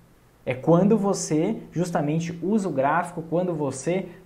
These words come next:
tenta tirar leite de pedra, tenta ganhar dinheiro do além, olhando simplesmente um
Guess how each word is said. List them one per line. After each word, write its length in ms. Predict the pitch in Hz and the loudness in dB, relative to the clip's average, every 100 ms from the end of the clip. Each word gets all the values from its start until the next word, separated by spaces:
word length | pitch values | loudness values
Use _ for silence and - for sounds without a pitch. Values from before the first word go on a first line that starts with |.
| - | -4
tenta 560 | 202 233 269 262 254 254 | 2 2 2 -2 -4 -4
tirar 360 | - 180 170 | -4 -2 0
leite 480 | 170 156 170 - 175 | 0 0 -2 -4 -6
de 120 | 170 | -4
pedra, 640 | 170 - 156 139 117 104 - | -6 -2 0 0 -2 -8 -8
tenta 300 | - 190 226 | -2 0 0
ganhar 380 | 160 160 151 165 | 0 2 2 0
dinheiro 460 | 160 151 131 156 165 | 0 -2 0 0 0
do 220 | 143 165 | 2 2
além, 560 | 190 180 185 226 - - - | 4 4 4 2 -2 -12 -4
olhando 300 | 156 170 170 | 0 2 0
simplesmente 720 | 170 175 170 156 147 156 - - - - | -4 -6 -4 -4 -4 -6 -10 -16 -20 -12
um 180 | 151 156 | -8 -6